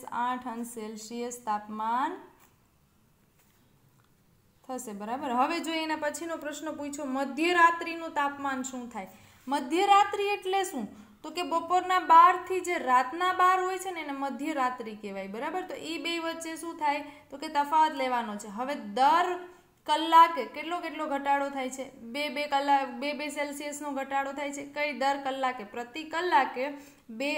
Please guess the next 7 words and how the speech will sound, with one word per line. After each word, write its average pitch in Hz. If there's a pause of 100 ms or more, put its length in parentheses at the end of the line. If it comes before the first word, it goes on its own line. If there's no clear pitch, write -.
(120)
અંશ 285
સેલ્સિયસનો 285 (180)
મધ્યરાત્રિએ 294
શું 294
થાય 262
છે? 262 (100)
તાપમાનમાં 254